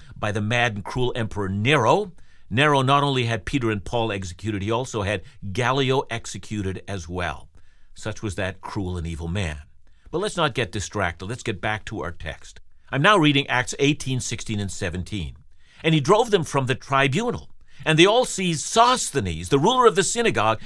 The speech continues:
and beat him in front of the tribunal. But Gallio paid no attention to any of this." But here Luke doesn't tell us who they all refer to. I mean, who is it exactly that beat Sosthenes,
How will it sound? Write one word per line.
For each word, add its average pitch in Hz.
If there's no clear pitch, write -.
and 143
beat 262
him 131
in 123
front 170
of 151
the 151
tribunal. 131
But 131
Gallio 220
paid 139
no 151
attention 113
to 147
any 262
of 147
this." 98
But 185
here 233
Luke 185
doesn't 156
tell 113
us 117
who 135
they 151
all 135
refer 113
to. 90
I 123
mean, 135
who 247
is 180
it 127
exactly 120
that 107
beat 143
Sosthenes, 123